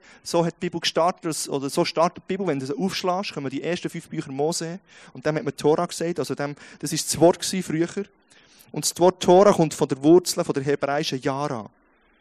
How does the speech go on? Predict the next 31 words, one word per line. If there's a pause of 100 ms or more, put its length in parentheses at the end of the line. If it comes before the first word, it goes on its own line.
(120)
Ich
liebe
so
Wortforschungen,
weil
das
zeigt
dann
so
den (380)
effektiv
wirklich
Sinn, (1120)
was
es
bedeutet. (600)
Und
das
Wort
bedeutet
schlussendlich,
Tora
bedeutet
gerade
schiessen, (220)
ins
Ziel
treffen. (1000)
Also
wenn
du,